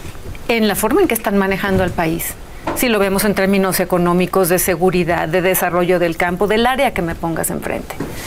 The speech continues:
Entonces, eh, una mayoría no es, significa que tengas la razón en cómo estás haciendo las cosas, significa que ganaste,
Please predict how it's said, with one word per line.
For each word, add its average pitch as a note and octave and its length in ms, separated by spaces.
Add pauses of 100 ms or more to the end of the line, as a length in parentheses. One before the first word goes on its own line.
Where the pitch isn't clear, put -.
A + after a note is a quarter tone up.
(340)
Entonces, G3+ 540 (320)
eh, G3 280
una B3+ 240
mayoría A3+ 800
no B3 240
es, B3+ 120
significa A#3 560
que A3+ 120
tengas A3 380
la G3+ 160
razón G#3+ 420
en B3+ 80
cómo A#3 240
estás A#3+ 200
haciendo A#3 200
las G3+ 140
cosas, C#4+ 240
significa G#3+ 480 (1300)
que G#3 220
ganaste, G3 760